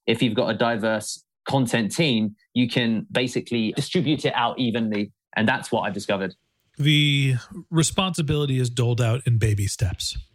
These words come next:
Speaker 2: And I think of this, uh, you know, with my kids. It's like my four-year-old is just old enough to hold the popcorn when we go to the movies, but I wouldn't give it to the one-year-old, right? He can hold on to his, uh, pacifier, and he's actually not going to the movies with us. But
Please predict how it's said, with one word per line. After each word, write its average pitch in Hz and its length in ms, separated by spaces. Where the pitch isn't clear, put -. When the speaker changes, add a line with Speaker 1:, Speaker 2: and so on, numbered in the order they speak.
Speaker 2:
And 139 220
I 123 160
think 139 220
of 139 80
this, 127 280
uh, 117 240
you 113 120
know, 113 80
with 110 160
my 113 160
kids. 110 420
It's 107 180
like 113 160
my 117 340
four-year-old 135 680
is 135 160
just 147 340
old 147 240
enough 127 300
to 113 80
hold 139 180
the 120 60
popcorn 113 580
when 104 140
we 110 100
go 110 160
to 104 80
the 101 80
movies, 107 480
but 135 120
I - 20
wouldn't 226 340
give 175 140
it 135 120
to 131 60
the 120 80
one-year-old, 113 640
right? 117 340
He 185 180
can 170 160
hold 151 280
on 139 180
to 135 80
his, 123 420
uh, 120 220
pacifier, 117 720
and 120 160
he's 117 240
actually 110 300
not 110 220
going 120 260
to 107 60
the 110 80
movies 120 380
with 117 160
us. 117 140
But - 220